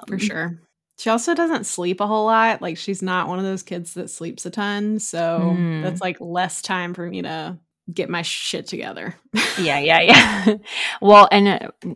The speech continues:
Speaker 2: now that you're saying that, why don't we just jump into it? This is the postpartum episode. Very excited to talk to you about this, but, like, what has sleep been like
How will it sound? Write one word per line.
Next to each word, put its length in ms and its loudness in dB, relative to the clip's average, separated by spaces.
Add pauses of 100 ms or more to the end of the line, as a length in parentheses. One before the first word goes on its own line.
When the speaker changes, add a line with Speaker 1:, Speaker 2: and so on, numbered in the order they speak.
(180)
Speaker 2:
now 240 2
that 100 4
you're 100 0
saying 300 2
that, 160 -4
why 80 4
don't 100 4
we 100 2
just 200 -2
jump 260 2
into 380 2
it? 180 4
This 260 2
is 420 2
the 100 0
postpartum 680 4
episode. 840 0 (380)
Very 320 0
excited 500 2
to 100 2
talk 260 0
to 100 -2
you 100 2
about 320 4
this, 260 4
but, 140 4
like, 200 8
what 220 8
has 480 4
sleep 480 0 (240)
been 240 0
like 460 -2